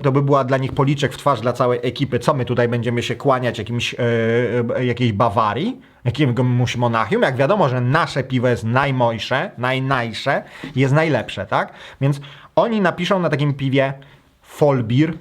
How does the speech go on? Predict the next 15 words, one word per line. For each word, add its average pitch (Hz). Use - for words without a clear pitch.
czyli 110
piwo 117
pełne, 110
jasne 104
pełne, 101
napiszą 165
na 139
nim 123
Landbier, 123
ale 139
nie 139
napiszą 202
na 143
nim 123
Helles. 117